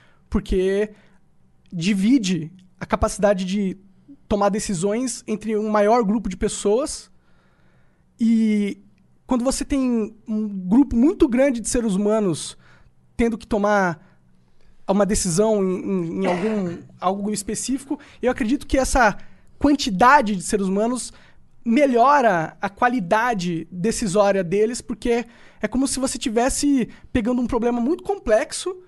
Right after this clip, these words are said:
e distribuindo ele pra vários computadores indi-, individualmente analisarem, e aí você tem, na soma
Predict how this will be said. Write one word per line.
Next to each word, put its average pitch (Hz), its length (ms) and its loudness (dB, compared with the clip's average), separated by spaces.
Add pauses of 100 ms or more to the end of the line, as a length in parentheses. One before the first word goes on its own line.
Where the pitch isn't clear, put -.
(340)
e 269 60 0
distribuindo 302 720 0
ele 302 160 -2
pra 262 160 0
vários 294 280 2
computadores 277 800 -2 (380)
indi-, 269 340 0
individualmente 254 600 0
analisarem, 220 720 0 (500)
e 254 160 2
aí 277 380 2 (220)
você 240 320 -4
tem, 269 680 -6
na 220 160 0
soma 285 800 2